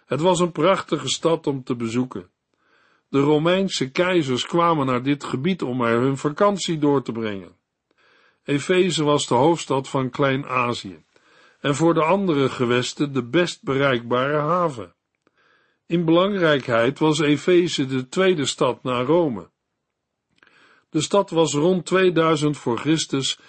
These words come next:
gesticht door de Hethieten. In Efeze stond de tempel van Diana of Artemis.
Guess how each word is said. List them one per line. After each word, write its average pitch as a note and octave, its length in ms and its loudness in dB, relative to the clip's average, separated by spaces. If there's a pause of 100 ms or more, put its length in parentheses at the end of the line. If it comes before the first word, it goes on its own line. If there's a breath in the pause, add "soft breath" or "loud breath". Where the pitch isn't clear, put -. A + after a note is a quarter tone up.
(140 soft breath)
gesticht - 640 -2
door D3+ 180 0
de C#3+ 100 0
Hethieten. C3+ 680 -4 (1400)
In D#3 180 -2
Efeze D3 640 2
stond D#3 320 -2
de B2 140 -4
tempel D3+ 460 -2
van C#3+ 240 -2
Diana C#3 640 0
of C#3 320 -6
Artemis. B2+ 840 -6